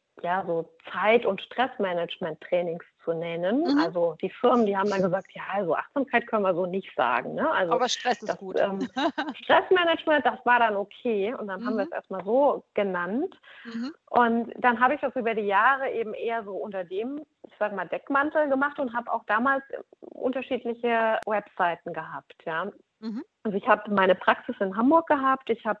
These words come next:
Speaker 1: äh, sowohl privat Teilnehmer gehabt in Kursen, ich habe dann auch Retreats gegeben auf
Speaker 2: Ja.
Speaker 1: Korfu, was ich heute noch mache. Äh, mein
Speaker 2: Mhm.
Speaker 1: erstes Retreat war zweitausendzehn oder zweitausendelf, genau, auch direkt auf Korfu dann, also mit Gruppen pri-,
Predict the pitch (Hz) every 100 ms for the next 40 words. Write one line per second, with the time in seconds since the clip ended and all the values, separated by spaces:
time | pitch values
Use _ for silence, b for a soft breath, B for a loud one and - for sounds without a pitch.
0 | 180 180 180 180 190 233 - 196 196 226
1 | 302 - 220 214 247 233 226 214 208 -
2 | 180 185 - 240 269 269 277 277 277 240
3 | 208 - 190 175 185 185 202 - 247 285
4 | - - 233 226 226 220 214 208 202 202
5 | - - 214 220 247 240 277 277 277 202
6 | - - 202 254 226 208 208 220 208 214
7 | - - 269 190 180 196 214 - 202 240
8 | 254 202 185 - 202 202 185 185 - 208
9 | 214 320 - 190 190 190 185 180 180 -
10 | 185 240 294 - 202 190 214 - 196 -
11 | 208 190 214 220 - - 220 - 240 240
12 | 233 196 214 208 - 262 269 254 - 220